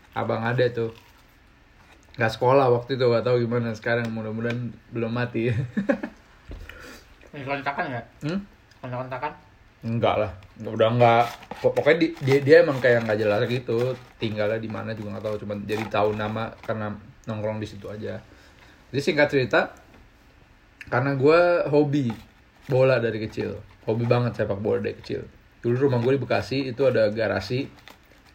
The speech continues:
Speaker 1: tapi nggak punya mobil, <laughs> jadi ga-, garasi kosong.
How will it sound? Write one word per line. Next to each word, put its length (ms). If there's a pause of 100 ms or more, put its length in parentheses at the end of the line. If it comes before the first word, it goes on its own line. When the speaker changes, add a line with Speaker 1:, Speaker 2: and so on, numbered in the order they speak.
(420)
Speaker 1:
tapi 160
nggak 160
punya 160
mobil, 260 (220)
<laughs> 200
jadi 200
ga-, 160
garasi 400
kosong. 400